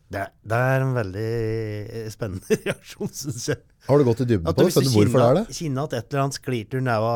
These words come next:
Speaker 1: dine, vet du.
Speaker 2: Ja, ja, ja.
Speaker 1: Jeg, jeg,
Speaker 2: Ja.
Speaker 1: jeg, jeg merker i hvert fall at jeg prøver da,
Speaker 2: Ja.
Speaker 1: da går nevene mine etter den tingen og prøver å få tak i den, så den ikke skal, det, det
Speaker 2: Ja, ja,
Speaker 1: kan
Speaker 2: ja, ja,
Speaker 1: knuse
Speaker 2: ja.
Speaker 1: seg. Um, men noen får en motsatt impuls, bare rett opp.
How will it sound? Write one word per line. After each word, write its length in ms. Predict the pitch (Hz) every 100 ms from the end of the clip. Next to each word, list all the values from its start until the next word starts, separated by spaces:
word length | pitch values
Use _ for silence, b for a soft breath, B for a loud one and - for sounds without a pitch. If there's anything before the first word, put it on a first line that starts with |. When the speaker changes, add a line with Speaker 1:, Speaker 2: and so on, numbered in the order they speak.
| 120
Speaker 1:
dine, 240 | 123 139 135
vet 140 | 135
du. 60 | 151
Speaker 2:
Ja, 240 | 92 113
ja, 140 | 165 165
ja. 320 | 160 143 123
Speaker 1:
Jeg, 40 | 151
jeg, 320 | 165 170 170
Speaker 2:
Ja. 140 | 156 143
Speaker 1:
jeg, 960 | 143 107 - 92 101 101 104 90 -
jeg 100 | 135 175
merker 280 | 147 107
i 20 | 135
hvert 100 | -
fall 160 | 139 139
at 100 | 151
jeg 160 | 156 139 b b b b
prøver 520 | - 143 123 90 107
da, 80 | 120 120 123 123
Speaker 2:
Ja. 100 | 123 151
Speaker 1:
da 120 | 143
går 240 | 131 139
nevene 280 | 131 107 131
mine 160 | 139 127
etter 240 | - 151
den 140 | 131 135
tingen 280 | 123 139
og 80 | 151
prøver 200 | 135 131
å 60 | 123
få 80 | 139
tak 300 | 120 120 -
i 40 |
den, 80 | 165
så 80 | 139
den 100 | 139
ikke 120 | 113 -
skal, 160 | 143
det, 100 | 147 135
det 120 | 113 104 113
Speaker 2:
Ja, 100 | 127
ja, 120 | 151
Speaker 1:
kan 80 | 143
Speaker 2:
ja, 120 | 120
ja, 140 | 135 131
Speaker 1:
knuse 200 | 147 117
Speaker 2:
ja. 40 |
Speaker 1:
seg. 220 | 151 254 - b b b b b b _
Um, 540 | 143 143 143 139 139 135 _ b b b 135
men 200 | 151 156
noen 240 | 143 151
får 320 | - 160 160
en 240 | - 156 123
motsatt 500 | 127 135 - 156 156
impuls, 460 | 127 - 190 - -
bare 240 | 165 139 135
rett 240 | 160 -
opp. 160 | 277